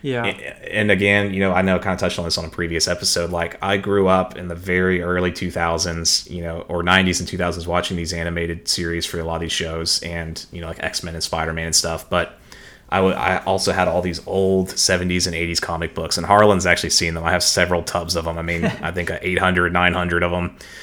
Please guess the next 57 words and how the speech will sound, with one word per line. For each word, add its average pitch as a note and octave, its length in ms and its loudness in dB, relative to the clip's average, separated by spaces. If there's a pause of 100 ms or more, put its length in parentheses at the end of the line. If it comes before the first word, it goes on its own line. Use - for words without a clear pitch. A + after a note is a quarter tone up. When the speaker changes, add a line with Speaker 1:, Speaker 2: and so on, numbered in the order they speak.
(240)
Speaker 2:
And, F#2+ 400 4
Speaker 1:
You D2 60 0
Speaker 2:
uh, F#2 80 4
Speaker 1:
still A3 100 6
have - 40 6
Speaker 2:
starting G2+ 280 6
in F#2+ 60 4
Speaker 1:
them? F2+ 80 2
Speaker 2:
actually F2+ 220 -2
two, F#2 260 -2 (400)
I G2 140 4
do. F#2+ 320 4
They're F2+ 140 4
actually F2+ 400 2
in F#2+ 200 2 (120)
my F#2 120 6
closet. F2 440 2
I D#2+ 40 0
convinced F2 320 -4
my E2 100 -2
wife E2 220 0
to - 40 -6
let E2+ 100 -4
me D#2+ 80 -8
keep E2 180 -10
them E2 120 -10
in D#2+ 40 -10
the D#2+ 60 -10
closet. D#2+ 500 -2
So, E2 280 0
Speaker 1:
Nice. - 200 -16 (480)
Speaker 2:
um, E2+ 540 0 (420)
and G2+ 80 0
then G2 80 2
on F2+ 80 2
top G#2 240 0
of G2+ 100 0
that, F#2 280 4
you G2 80 -2
know, F#2+ 220 2
me F#2 160 -4
and F#2 80 -2
my F#2 100 2
brothers, F2+ 480 2
two E2+ 120 -4
younger F2 260 -2
brothers, F2 500 -2 (100)
constantly F#2 540 0
got E2 220 -4
the D#2+ 100 -6
action D#2+ 300 -4
figures, D#2 420 -6
the E2 80 -6
Marvel D#2+ 300 0
Legends. D#2 600 -2
Speaker 1:
Oh, C3 120 -8
yeah. A2 280 -10